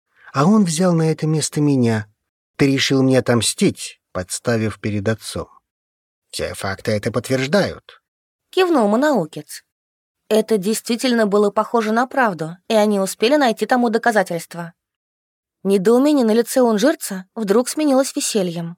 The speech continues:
Speaker 2: Он присел в кресло напротив Шинааре, демонстративно сложив руки на груди.
Speaker 1: «Всё совсем не так,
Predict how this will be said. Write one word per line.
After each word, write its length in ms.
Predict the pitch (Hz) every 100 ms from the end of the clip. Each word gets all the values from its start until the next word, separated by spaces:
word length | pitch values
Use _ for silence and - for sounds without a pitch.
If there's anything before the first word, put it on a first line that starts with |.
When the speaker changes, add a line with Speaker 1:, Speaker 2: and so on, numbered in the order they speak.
| _
Speaker 2:
Он 180 | - 381
присел 340 | 294 247 190
в 60 | 185
кресло 340 | - 170 185
напротив 420 | 208 233 262 254 247
Шинааре, 540 | 254 247 240 240 247 -
демонстративно 840 | 220 226 220 - 202 196 180 214
сложив 400 | 285 302 185 240
руки 200 | 233 233
на 120 | 233 220
груди. 380 | 208 160 151 - _ _ _ _ _ _ _ _ _ _ _
Speaker 1:
«Всё 440 | - - 92 92 90
совсем 840 | - 92 87 - - 98 101 101
не 160 | 95 92
так, 380 | - 110 127